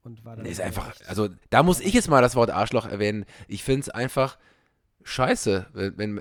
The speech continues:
Speaker 2: also ich meine, in dem Fall muss man, keine Ahnung, wenn jemand auch noch, wenn du das Profilbild nicht mehr sehen kannst und jemand so weit geht, dass er jemanden blockiert oder keine Ahnung, dann kann, dann können auch noch ganz andere Hintergründe, ähm, der Fall sein, wo man auch sagt, vielleicht geht's dieser Person auch gerade nicht gut oder so. Äh, das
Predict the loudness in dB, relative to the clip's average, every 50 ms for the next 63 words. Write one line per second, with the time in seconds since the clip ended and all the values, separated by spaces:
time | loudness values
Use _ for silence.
0 | -12 -14 -12 -8 -4 -4 -4 -4 -4 -12 -8 -8 -4 -2 0 0 0 2 0 0
1 | 0 2 2 4 4 2 0 -6 -20 -20 _ _ _ _ _ _ _ _ _ _
2 | _ _ _ _ -20 -20 _ -6 -4 -4 -2 0 -2 -4 -4 -6 -14 -18 -16 -8
3 | -4 0 0 4 4 4 4 4 2 2 0 0 0 0 2 2 2 0 0 0
4 | -4 -8 -8 -8 -8 -6 -4 -2 -2 -2 -2 -2 -6 -6 -4 -4 -2 -2 -2 -4
5 | -4 -6 -4 -4 -2 -2 -2 -4 -4 -4 -6 -6 -6 -6 -8 -8 -6 -6 -4 -4
6 | -4 -6 -6 -12 -8 -4 -4 0 2 2 2 2 0 -2 -4 -2 -2 -2 -6 -6
7 | -4 -4 -4 -2 -4 -4 -4 -6 -6 -6 -8 -12 -8 -4 -2 -2 -2 -2 -4 -6
8 | -4 -4 -4 -4 -8 -20 -20 -20 -14 -8 -6 -6 -4 -4 -4 -4 -4 -2 -4 -4
9 | -6 -6 -8 -8 -8 -8 -8 -8 -14 -14 -8 -6 -6 -6 -6 -4 -4 -4 -4 -4
10 | -4 -6 -6 -8 -4 -2 0 0 -2 -2 -2 -4 -2 -2 -2 -2 0 -2 -2 -2
11 | -4 -6 -6 -4 -4 -4 -6 -8 -12 _ -20 -20 -20 -20 -20 -20 -20 -20 -20 _
12 | _ _ _ _ _ -10 -10 -8 -2 2 2 4 4 4 4 4 4 4 4 2
13 | 0 0 0 0 -2 0 2 0 0 2 0 -2 -2 -2 -2 -4 -4 -2 0 0
14 | 0 0 0 -2 -2 0 -2 -2 -2 -4 -2 -2 -2 -2 -4 -6 -8 _ -8 -8
15 | -6 -4 -2 -4 -4 -2 -2 -4 -4 -4 -6 -8 -8 -8 -8 -10 -12